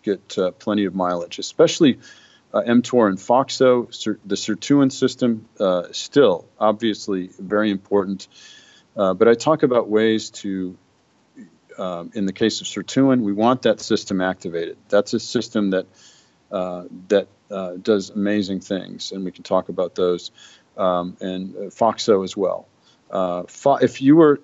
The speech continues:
uh, you know, we, we were talking, remember, about the eighteen-year-old cell and the eighty-year-old cell. Um, these are the things that if you could go inside that cell with a powerful enough microscope and you, you, you, you know, you might see a metaphorical switch somewhere,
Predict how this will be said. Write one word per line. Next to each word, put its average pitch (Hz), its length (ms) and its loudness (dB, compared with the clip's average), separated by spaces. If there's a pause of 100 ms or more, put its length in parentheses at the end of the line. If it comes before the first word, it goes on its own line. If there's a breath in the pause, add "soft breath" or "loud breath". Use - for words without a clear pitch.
(120)
uh, 123 180 2
you 120 140 0
know, 107 160 0
we, 113 180 -6
we 117 60 -4
were 113 140 2
talking, 120 320 2
remember, 110 600 2
about 98 280 2
the 104 120 -2
eighteen-year-old 107 680 -2
cell 101 320 2
and 90 100 -12
the 92 80 -16
eighty-year-old 98 560 -2
cell. 87 360 -2 (480 soft breath)
Um, 95 420 0
these 185 260 6
are 180 80 8
the 139 140 4
things 117 540 2
that 104 240 2
if 110 240 -4
you 117 100 4
could 107 240 0
go 123 220 6
inside 120 380 4
that 110 180 2
cell 110 400 2
with 98 160 -6
a - 40 -18
powerful 107 560 -2
enough 98 240 -6
microscope 104 720 -2
and 87 280 -10
you, 92 140 -20 (240)
you, 101 500 -12
you, 107 100 -14 (200)
you 107 120 -4
know, 95 120 -4
you 104 180 -6
might 110 240 0
see 123 200 4
a 110 60 6
metaphorical 107 680 4
switch - 500 0
somewhere, 85 420 -10